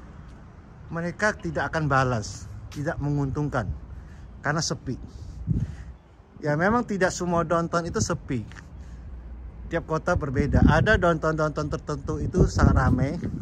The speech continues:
buat ekonomi bisnis. Tapi ada di satu kota kecil-kecil itu, secara ekonomi saya lihat tidak menguntungkan buat bisnismen.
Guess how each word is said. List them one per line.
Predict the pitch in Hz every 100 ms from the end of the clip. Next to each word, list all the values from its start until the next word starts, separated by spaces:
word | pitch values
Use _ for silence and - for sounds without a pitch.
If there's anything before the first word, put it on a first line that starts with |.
| - -
buat | - -
ekonomi | - - - - -
bisnis. | - - - - - - - - - - - - - - -
Tapi | 180 220 - - - -
ada | 190 220 - - 254
di | 233 -
satu | - - -
kota | - - 175
kecil-kecil | - - - - 151
itu, | 147 - 403 403 - - - - - - - - - - - -
secara | 165 160 156 156 151
ekonomi | 143 147 147 151 160 175 180 - - - - - - - - - - - - - - - - - -
saya | - 147 147
lihat | 147 160 170 - - - - - - - - - - - - - -
tidak | 143 170 143
menguntungkan | 143 147 131 143 135 147 127
buat | 123 -
bisnismen. | 120 - - 123 101